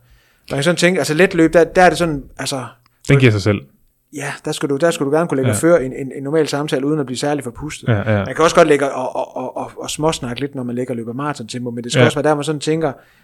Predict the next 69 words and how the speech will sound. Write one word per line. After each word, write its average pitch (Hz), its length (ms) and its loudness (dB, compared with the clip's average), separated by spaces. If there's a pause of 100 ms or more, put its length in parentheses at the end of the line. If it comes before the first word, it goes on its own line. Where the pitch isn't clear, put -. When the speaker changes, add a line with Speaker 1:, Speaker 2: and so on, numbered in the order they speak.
(160)
Speaker 1:
man 143 80 4
Speaker 2:
har 131 60 10
Speaker 1:
skal 131 120 8
Speaker 2:
jeg 165 40 8
Speaker 1:
ikke, 170 120 2
Speaker 2:
ligesom, 107 140 -6
ja. 107 140 2 (240)
Speaker 1:
man 143 120 0
skal 175 140 4
ikke, 180 260 2
man 135 120 -2
skal 165 140 4
helst 170 140 6
ikke 165 120 0
lægge 151 160 4
og 156 40 4
uddybe 156 300 0
sin 135 160 -4
svar 160 180 2
alt 143 180 2
for 123 100 -10
meget. 120 160 -4
Altså, 123 140 0
Speaker 2:
Nej. - 60 -2
Speaker 1:
det 143 100 -6
skal 190 120 0
sådan, 196 80 -2
at 220 60 -2
man 165 140 2
lige 185 240 2
har, 139 100 -2
kan 135 180 -4
sige 156 460 -2
et 139 100 -10
par 160 160 4
eller 135 100 2
to, 147 280 -2
vi 151 60 -12
drejer 147 200 6
til 131 80 4
Speaker 2:
Ja. 147 40 6
Speaker 1:
højre 151 140 6
her, 147 160 0
eller 127 220 -2 (100)
Speaker 2:
Ja. 101 60 -2 (320)
Speaker 1:
sæt - 160 -4
tempoet 160 300 2
ned, 147 60 2
<laughs> 123 120 -6
din 117 360 0
Speaker 2:
Ja. 147 60 -2
Speaker 1:
idiot. 143 300 2
Speaker 2:
<laughs> - 20 6 (640)
Ja. 127 160 6 (480)
Ja, 113 140 6
kæft, 113 220 4
jeg 110 40 6
kan 107 60 6
godt 110 140 4
spise 110 200 2
en - 40 0
højsnegl. 104 460 4 (600)
Speaker 1:
<laughs> - 600 -6
Skal - 160 -2
vi - 20 0
bare 135 180 2
stoppe 143 280 4
til 135 120 -2
hjem? 139 200 0